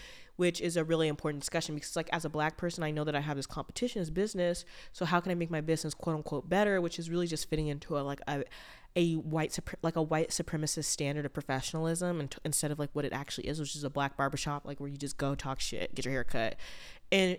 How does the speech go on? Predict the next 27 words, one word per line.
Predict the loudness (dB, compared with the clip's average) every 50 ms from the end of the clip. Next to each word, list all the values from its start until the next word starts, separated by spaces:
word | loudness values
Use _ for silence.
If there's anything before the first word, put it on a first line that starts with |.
| -2 -8 -14 -12 0 4
I | 6 6 8
do | 6 6 4
wanna | 4 2 2
acknowledge | 2 2 2 2 2
that | 0 0
those | 0 0 0
spaces | 0 0 -2 -2 -2 -4 -4
can | -4 -4
be | -4 -2
very | -2 0 0 0 -2
homophobic. | -2 -4 -4 -4 -4 -4 -2 0 0 -2 -2 -2
So | -4 -4 -2
this | -2 -2 -4 -6
is | -8
speaking | -10 -8 -6 -4 -4 -4 -4
from | -4 -4 -4
a | -6 -6 -8 -10 -4 -2 0 2
primarily | 4 4 6 6 6 4 4 4 2 2
heterosexual | 2 2 0 0 -2 -4 -4 -4 -4 -4 -4 -2
male | -2 -2 -2 -4 -6 -8 -10 -6
perspective, | -4 -4 -2 -2 -2 -2 -2 0 2 2 2 2 -2 -6 -10 -10 -8 -6
because | -4 -2 0
a | 2
lot | 2 2 2
of | 0 0 2
gay | 2 4 4 2
men, | 0 -2 -2 -2 -2 -2 -4 -6